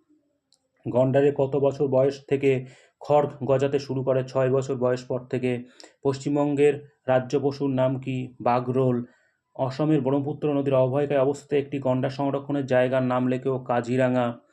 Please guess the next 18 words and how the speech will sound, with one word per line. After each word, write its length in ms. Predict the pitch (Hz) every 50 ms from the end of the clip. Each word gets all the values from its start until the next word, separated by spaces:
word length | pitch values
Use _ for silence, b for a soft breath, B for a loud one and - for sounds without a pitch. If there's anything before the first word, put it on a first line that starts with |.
| b b b b b _ -
পশ্চিমবঙ্গের 560 | 143 135 139 151 151 151 147 147 147 147 147
একটি 240 | 147 143 147 - 139
একশৃঙ্গ 380 | 135 127 131 - 139 143 143 147 143
গন্ডার 420 | 123 135 135 135 131 127 139 131 131 -
সংরক্ষিত 480 | 135 127 131 131 135 135 - 160 139
বনভূমির 500 | 135 127 123 131 127 127 127 135 135 131
নাম 180 | 127 127 123 127 127
লেখো। 260 | 127 131 131 131 127 123 123 B B B B B - 113 104
জলদাপাড়া। 600 | 127 127 127 127 127 135 131 135 131 131 127 123 120 127 B B B B B -
গন্ডারের 520 | 117 113 131 135 135 135 143 139 151 147 139 139
কোন 220 | - 143 147 147
অভ্যাসের 440 | 139 135 131 127 147 135 156 151 131
জন্য 220 | 120 139 143 143 147 147 143
চোরাশিকারীরা 720 | 139 135 135 139 135 - 143 123 143 135 139 143 147 143
গন্ডারের 580 | 131 120 127 127 131 127 127 123 135 135 139 135
অবস্থান 400 | 131 127 135 139 135 - 143 135 127
বুঝতে 300 | 120 135 131 135 - 143 135
পারে? 260 | 131 131 123 123